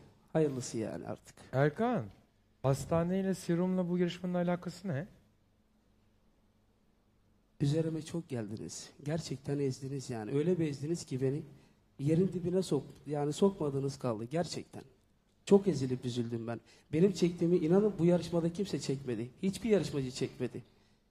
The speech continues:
Speaker 1: Gerçekten çek-, çekmedi yani. Çok ezildim. İnanın çok ezildim.
Speaker 2: Ya ne, ne
Speaker 1: Kendimi
Speaker 2: oldu?
Speaker 1: acındırmak durumda da değilim.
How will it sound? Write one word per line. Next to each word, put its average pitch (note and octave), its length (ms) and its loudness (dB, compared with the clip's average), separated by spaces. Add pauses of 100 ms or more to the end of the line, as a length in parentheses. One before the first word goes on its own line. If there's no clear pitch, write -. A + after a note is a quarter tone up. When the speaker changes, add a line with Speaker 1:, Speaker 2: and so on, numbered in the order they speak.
(140)
Speaker 1:
Gerçekten F3 560 4
çek-, C3+ 240 -2
çekmedi C#3 420 -2
yani. G#2+ 240 -6 (380)
Çok G3 220 6
ezildim. B2+ 400 -2 (220)
İnanın F#3+ 280 2
çok - 240 0
ezildim. A#2+ 340 -4 (420)
Speaker 2:
Ya D3+ 120 0
ne, D#3+ 100 -2
ne E3 60 -4
Speaker 1:
Kendimi E3+ 200 4
Speaker 2:
oldu? F#3 220 8
Speaker 1:
acındırmak F3+ 580 6
durumda F3 300 2
da E3+ 160 2
değilim. C#3 360 0